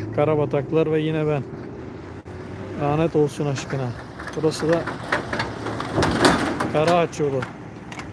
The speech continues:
İlerisi zaten Yunanistan'a varıyor. Şöyle taştan bir yol. Bu da köpeğimiz.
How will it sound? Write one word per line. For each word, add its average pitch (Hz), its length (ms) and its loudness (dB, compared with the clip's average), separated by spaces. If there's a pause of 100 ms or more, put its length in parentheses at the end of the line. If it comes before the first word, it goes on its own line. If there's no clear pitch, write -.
(720)
İlerisi 156 440 4
zaten 170 420 6 (1300)
Yunanistan'a 165 760 4
varıyor. 143 320 4
Şöyle 156 460 4 (120)
taştan 156 540 -2
bir 151 60 0
yol. 151 160 4 (220)
Bu 156 120 2
da 175 200 4 (2750)
köpeğimiz. 160 680 0